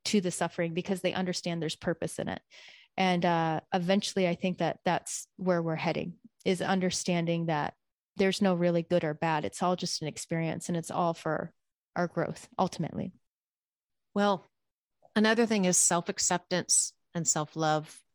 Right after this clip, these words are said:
Speaker 2: You can't live a life of love for others if you don't love yourself. And we need to get rid of the guilt and the self-hate and let all that go and just have as much love for yourself as you can.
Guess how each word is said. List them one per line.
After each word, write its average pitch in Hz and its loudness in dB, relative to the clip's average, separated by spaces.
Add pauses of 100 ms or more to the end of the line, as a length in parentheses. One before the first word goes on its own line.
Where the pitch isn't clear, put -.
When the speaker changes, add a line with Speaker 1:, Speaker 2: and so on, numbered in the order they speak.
(280)
Speaker 2:
You 156 -4
can't - -4
live 156 -4 (600)
a 170 0
life 160 0
of 160 -2
love 160 2
for - -4
others 143 0
if - -14
you 143 -4
don't 135 -2
love 135 -2
yourself. - -4 (560)
And 151 -2
we 147 0
need 143 -4
to - -2
get - -4
rid 143 -4
of 151 -4
the 160 0
guilt 143 -4
and 139 -2
the 135 -2
self-hate - -4 (540)
and 123 -4
let 135 0
all 151 2
that 151 -2
go 135 0 (280)
and 143 0
just - -2 (240)
have 131 -4 (100)
as 139 -4
much 131 -4
love 147 -2
for 156 -4
yourself - 0 (140)
as 135 0
you 123 -4
can. 117 -2